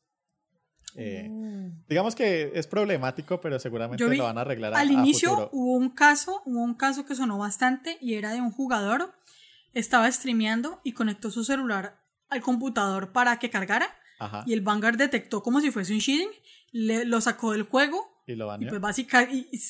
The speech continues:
Speaker 2: y lo baneó, exacto. Entonces él quedó como, "What? Acabo de conectar mi celular". Y esa fue una de las cosas que también Riot entró a revisar porque,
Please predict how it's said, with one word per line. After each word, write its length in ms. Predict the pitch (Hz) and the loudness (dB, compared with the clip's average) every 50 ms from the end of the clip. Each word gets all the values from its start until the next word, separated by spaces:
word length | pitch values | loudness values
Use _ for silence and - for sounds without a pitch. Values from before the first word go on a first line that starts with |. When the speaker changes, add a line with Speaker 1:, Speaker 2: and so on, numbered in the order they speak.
| - - - | -4 -4 -4
Speaker 2:
y 340 | 269 240 233 208 - - _ | -2 -2 -2 -2 -4 -8 _
lo 160 | - 220 214 | -2 0 0
baneó, 220 | 208 190 190 240 233 | 0 2 2 2 2
exacto. 420 | 196 240 240 233 233 - 190 185 - _ _ _ _ _ | 4 4 2 2 0 -4 -12 -12 -14 _ _ _ _ _
Entonces 160 | _ - 220 220 | _ 0 0 0
él 40 | 220 | 2
quedó 160 | 247 233 233 | 2 2 2
como, 200 | 247 262 269 202 | 4 2 2 0
"What? 340 | 185 208 214 233 302 370 330 | -2 2 4 6 6 6 4
Acabo 220 | 262 - - 220 | -2 -2 -2 -2
de 60 | 240 - | 0 0
conectar 260 | 311 277 226 247 202 | 0 0 0 0 0
mi 80 | 214 | 2
celular". 480 | 220 - 269 233 202 202 214 214 185 - - - - - - - _ - | 2 2 2 2 2 0 -2 -2 -4 -8 -14 -20 -20 -20 -20 -20 _ -2
Y 140 | 262 233 | 0 2
esa 200 | 220 214 240 240 | 2 2 2 0
fue 140 | 226 - 262 | 0 0 0
una 160 | 254 254 262 | 2 4 4
de 40 | 254 254 | 4 2
las 100 | 247 247 | 2 0
cosas 180 | - 202 208 | -4 -6 -6
que 80 | - 233 | -4 -4
también 260 | - 220 196 190 202 | -2 -2 0 0 0
Riot 220 | 202 202 208 214 | 0 0 0 0
entró 260 | 247 233 220 220 202 190 | 0 -2 -2 -2 -4 -2
a 160 | 185 190 190 | -2 -2 -2
revisar 440 | 196 226 247 226 196 202 185 196 - | -2 -2 -2 -2 -2 -2 -4 -4 -4
porque, 560 | 240 240 247 - 285 226 185 139 - - | -6 -8 -6 -8 -8 -10 -10 -12 -16 -20